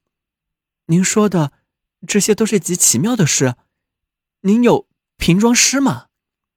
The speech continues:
妇人说道：“多的怕您受不了。您当然很清楚那个关于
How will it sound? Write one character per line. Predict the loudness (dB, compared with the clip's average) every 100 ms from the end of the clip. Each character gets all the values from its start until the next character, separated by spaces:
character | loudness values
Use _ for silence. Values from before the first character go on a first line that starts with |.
| _ _ _ _ _ _
妇 | -4 2
人 | 2 2
说 | 0 -2
道 | -4 -12 _ _ _ _ _ -20
：“多 | -8 -6 -4
的 | -6 -8 -8 _ -20
怕 | -14 -12
您 | -8 -8
受 | -6 -8
不 | -8
了。 | -14 -14 -16 _ _ _ _ _ _ _
您 | -4 -2
当 | -2 -2 -2
然 | -2 -4
很 | -8
清 | -10 -10
楚 | -10 -8
那 | -6
个 | -4 -6
关 | -4 -2 -2
于 | -2 -4